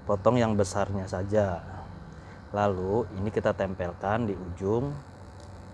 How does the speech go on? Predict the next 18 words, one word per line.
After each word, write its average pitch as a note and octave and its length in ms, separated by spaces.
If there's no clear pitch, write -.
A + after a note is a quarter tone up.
sim - 320
card. F#2 320
Nah, F#2+ 160
ini A#2 160
fungsinya A2 480
nanti A2 480
kita A#2 240
buat A2+ 240
narik G#2+ 240
kalau G#2+ 160
kita B2 320
agak A2+ 160
kesusahan, B2 640
soalnya C3+ 560
sempit - 640
sekali F#2 400
lubangnya. F2 480
Nah, F#2+ 240